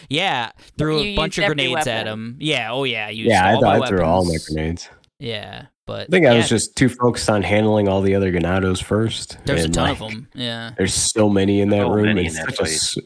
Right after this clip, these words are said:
Speaker 3: it's such a small room, and, like, in the original R E four, you had the little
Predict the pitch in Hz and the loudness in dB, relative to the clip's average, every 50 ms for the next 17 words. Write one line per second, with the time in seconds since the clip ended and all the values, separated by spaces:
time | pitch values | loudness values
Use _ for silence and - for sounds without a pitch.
0 | _ _ - 117 117 - - - 131 131 123 - 107 - - - - 104 107 110 | _ _ -4 -2 -2 -2 -2 0 0 0 2 0 -2 -2 -4 -2 0 0 2 2
1 | 107 95 101 107 113 117 117 110 - - 92 95 95 95 92 90 - 92 85 90 | 2 2 0 0 0 0 0 -2 -4 -4 -4 -2 -2 -2 -2 -2 -2 -2 -2 0
2 | 90 90 120 131 127 127 127 123 110 117 123 123 123 120 - - 120 123 120 120 | 0 0 0 2 2 4 4 4 4 4 4 4 2 2 0 0 0 2 2 2
3 | 120 113 92 87 98 101 98 - 95 107 104 104 92 80 - | 0 0 0 -2 -2 -4 -4 -4 -4 -4 -2 -2 -4 -4 -8